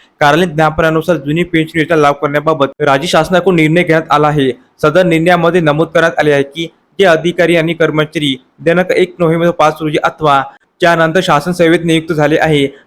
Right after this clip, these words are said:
तसेच ज्यांची पदभरती जाहिरात आणि अधिसूचना ही दिनांक एक नोव्हेंबर पाच पूर्वी निर्गमित झालेली आहे,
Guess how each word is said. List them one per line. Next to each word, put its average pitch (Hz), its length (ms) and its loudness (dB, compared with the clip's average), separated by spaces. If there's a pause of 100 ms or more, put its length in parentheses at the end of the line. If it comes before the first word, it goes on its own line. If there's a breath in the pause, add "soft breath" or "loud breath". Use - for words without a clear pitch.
(140)
तसेच 165 220 0
ज्यांची 156 340 0
पदभरती 160 560 -2
जाहिरात 151 320 2 (300 loud breath)
आणि 170 200 0
अधिसूचना 160 540 0
ही 180 140 0
दिनांक 160 380 -2
एक 175 200 -2
नोव्हेंबर 165 420 0
पाच 156 260 0
पूर्वी 156 320 -2 (280 soft breath)
निर्गमित 156 400 0
झालेली 151 420 0
आहे, 147 280 0